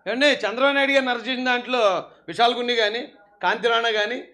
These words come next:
పిఎస్ఆర్ ఆంజనేయులు కానీ ఉన్నాడా? ఆయన అరెస్ట్ చేసింది ఎవరు అరెస్ట్ చేశారండి? సిఐడి వాళ్ళు అరెస్ట్ చేశారు.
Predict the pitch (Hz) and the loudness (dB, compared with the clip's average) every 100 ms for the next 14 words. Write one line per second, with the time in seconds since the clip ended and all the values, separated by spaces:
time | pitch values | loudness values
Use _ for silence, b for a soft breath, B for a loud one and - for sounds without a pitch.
0 | _ 196 214 240 220 214 220 220 214 202 | _ -4 -2 0 0 -2 -2 -4 -4 -4
1 | 202 220 - _ _ _ _ _ _ _ | -4 -6 -6 _ _ _ _ _ _ _
2 | _ _ 175 208 190 208 269 233 262 247 | _ _ -4 -2 -2 -4 -4 -2 0 2
3 | 254 247 254 247 247 247 233 226 220 208 | 2 0 -2 -2 -2 -8 -2 0 2 0
4 | 175 - 156 - | -4 -6 -16 -18